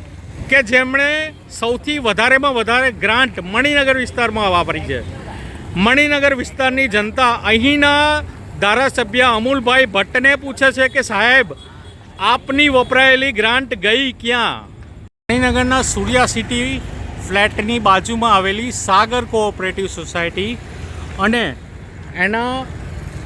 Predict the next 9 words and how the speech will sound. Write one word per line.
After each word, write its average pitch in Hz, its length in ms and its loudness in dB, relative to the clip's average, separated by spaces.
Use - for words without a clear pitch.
એક્ઝેક્ટ 185 600 0
દરવાજા 196 460 2
આગળ 127 320 -4
કે 214 100 2
જે 220 160 2
સોસાયટીનો 226 720 -2
એન્ટ્રન્સ 202 600 -4
છે, 175 140 -6
બરાબર 240 500 4